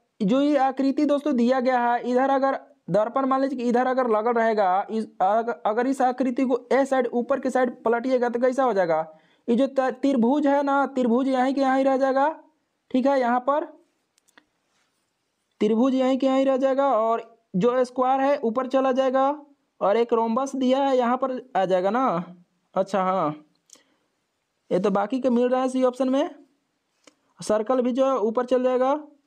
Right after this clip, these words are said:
रोम्बस नहीं, इसमें गलत है,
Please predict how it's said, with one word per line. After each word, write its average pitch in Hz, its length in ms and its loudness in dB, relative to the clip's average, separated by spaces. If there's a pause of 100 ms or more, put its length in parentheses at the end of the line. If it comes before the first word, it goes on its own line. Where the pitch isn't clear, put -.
(220)
रोम्बस 220 640 -2 (1500)
नहीं, 220 220 2
इसमें 233 280 -2
गलत 214 260 0
है, 170 240 -2